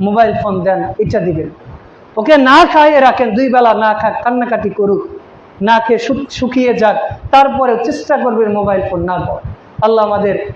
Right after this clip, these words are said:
সন্তানাদিকে এবং আমাদেরকে মোবাইল ফোনের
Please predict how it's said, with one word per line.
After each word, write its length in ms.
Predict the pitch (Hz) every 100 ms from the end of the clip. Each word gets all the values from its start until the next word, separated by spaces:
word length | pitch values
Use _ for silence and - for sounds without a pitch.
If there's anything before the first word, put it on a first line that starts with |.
| -
সন্তানাদিকে 760 | - 254 247 240 220 202 214
এবং 200 | 220 202
আমাদেরকে 680 | 196 196 208 208 208 196 170 170 - -
মোবাইল 360 | 190 226 240 214 220
ফোনের 440 | 214 214 196 196